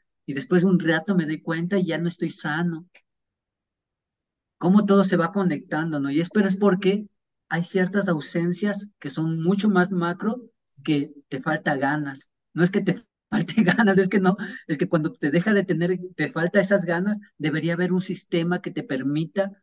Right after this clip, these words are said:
sentirte protegido y sentir que de alguna manera, no, el mundo no te va a mandar a la mierda porque no tienes ganas,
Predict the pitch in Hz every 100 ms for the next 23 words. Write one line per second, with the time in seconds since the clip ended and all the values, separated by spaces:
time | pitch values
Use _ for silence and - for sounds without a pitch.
0 | _ _ - 147 175 165 196 - - 139
1 | - 175 190 214 165 147 135 156 180 175
2 | 147 135 156 190 196 196 196 202 208 _
3 | _ _ - 165 208 - 156 175 196 175
4 | 180 185 170 175 165 170 165 143 151 165
5 | 180 214 - _ _ _ 147 135 151 185
6 | 190 185 160 170 202 196 180 -